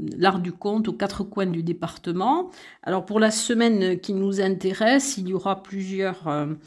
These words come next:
euh, plusieurs spectacles. Alors, il y aura d'abord la rencontre Le récit de vie avec Marion Lomonaco, Véronique de Miomandre et Marie Thomas. Ça sera le jeudi vingt-sept janvier à dix-huit heures trente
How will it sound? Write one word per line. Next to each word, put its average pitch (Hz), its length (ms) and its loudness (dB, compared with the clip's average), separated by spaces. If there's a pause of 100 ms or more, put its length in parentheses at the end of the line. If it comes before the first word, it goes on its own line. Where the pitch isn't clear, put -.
(420)
euh, 151 140 -4
plusieurs 180 420 -2
spectacles. 233 760 -4 (480)
Alors, 170 160 -2
il 190 60 0
y 190 60 2
aura 202 140 4
d'abord 196 340 2
la 185 100 2
rencontre 190 800 -2
Le 170 300 0
récit 180 480 -4
de 165 160 0
vie 175 420 0 (480)
avec 175 220 -2
Marion 190 460 2
Lomonaco, 202 880 0
Véronique 196 480 2
de 170 160 0
Miomandre 190 800 2
et 156 140 2
Marie 170 300 -2
Thomas. 170 380 -2
Ça 294 140 -6
sera 185 220 0
le 175 160 2
jeudi 196 360 -2
vingt-sept 214 520 0
janvier 180 520 0
à 156 60 0
dix-huit 202 540 -2
heures - 160 -6
trente - 520 -2